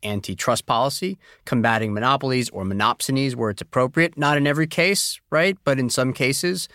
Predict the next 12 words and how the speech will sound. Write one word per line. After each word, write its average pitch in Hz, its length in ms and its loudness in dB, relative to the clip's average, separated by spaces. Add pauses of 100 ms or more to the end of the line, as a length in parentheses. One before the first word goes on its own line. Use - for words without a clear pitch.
(220)
You 131 80 2
mentioned 127 300 0
telecoms, 131 720 0 (320)
healthcare 127 440 2
systems, 131 640 -2
okay? 135 360 2 (400)
Uh, 117 380 2
you 143 100 2
mentioned 156 420 4
that 151 120 2
neoliberalism 131 680 2
is 117 120 0